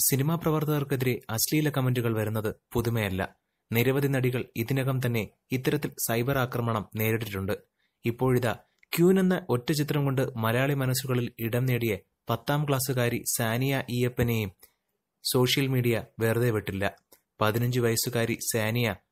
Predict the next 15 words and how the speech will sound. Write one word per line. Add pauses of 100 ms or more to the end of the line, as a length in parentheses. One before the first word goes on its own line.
(120)
തനിക്കെതിരെ
വരുന്ന (200)
ആക്രമണങ്ങളെക്കുറിച്ച് (360)
സോഷ്യൽ
മീഡിയയിൽ (140)
സെൽഫി
വീഡിയോ
പങ്കുവച്ചിരിക്കുകയാണ്. (260)
ബാംഗ്ലൂരിൽ
പോയപ്പോൾ (340)
ഞാനൊരു
ഷോർട്സും (100)
ഒരു
ടോപ്പും
ഇട്ടിട്ടുള്ള